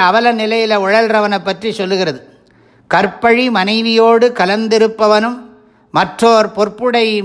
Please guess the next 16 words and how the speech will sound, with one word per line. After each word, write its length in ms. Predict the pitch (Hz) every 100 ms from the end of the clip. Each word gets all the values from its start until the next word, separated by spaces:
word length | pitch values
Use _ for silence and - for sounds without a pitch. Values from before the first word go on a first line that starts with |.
| 180
மனைவி 300 | 208 240 233
தன்னை 280 | 220 214 208 196 -
புணர்வதற்கு 640 | 196 226 220 208 196 254 226 175
எண்ணுவானும்" 760 | 214 233 220 190 170 170 151 120 - _ _ _ _ _ _ _ _ _ _ _ _
அப்படின்னு 580 | 180 180 175 202 220 226 -
குறிப்பிடுகிறது. 580 | 202 202 202 175 156 - - - - - - - - - - _ _ _ _ _ _ -
பிறருடைய 480 | 185 233 226 226 226 208
மனைவியை 420 | 208 247 240 226 208 156 151
நயவாதவன்தான் 960 | 185 226 233 233 226 220 214 214 240 240
உயர்ந்த 400 | 190 214 226 226 180
தர்மசீலன், 680 | 208 240 220 208 185 160 143 - _ _ _ -
அவனுடைய 460 | 185 220 208 208 185
வாழ்க்கை 380 | 185 226 226 233 220
தான் 260 | 196 202 190 -
புனிதமான 540 | 180 208 214 214 220 208
வாழ்க்கை 420 | 180 185 - 180